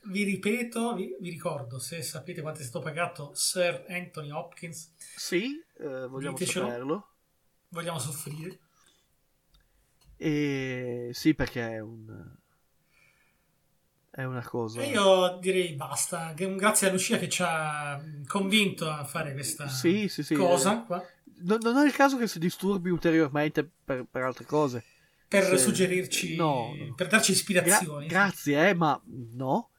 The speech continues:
Speaker 1: <laughs>
Speaker 2: Ehm, e, mm,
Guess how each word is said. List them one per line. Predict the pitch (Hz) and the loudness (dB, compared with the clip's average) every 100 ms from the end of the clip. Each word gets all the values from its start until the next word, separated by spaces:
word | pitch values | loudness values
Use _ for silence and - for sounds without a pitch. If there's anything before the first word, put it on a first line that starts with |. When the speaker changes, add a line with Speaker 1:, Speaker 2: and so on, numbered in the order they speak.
| - - - - | -20 -20 -18 -18
Speaker 1:
<laughs> | - - | -12 -2
Speaker 2:
Ehm, | 170 160 156 156 147 135 127 - - _ - _ _ _ _ _ _ _ | 0 2 0 -2 -6 -8 -14 -16 -20 _ -20 _ _ _ _ _ _ _
e, | - 185 190 175 175 165 160 147 | -4 0 2 2 2 2 0 -2
mm, | 143 | -8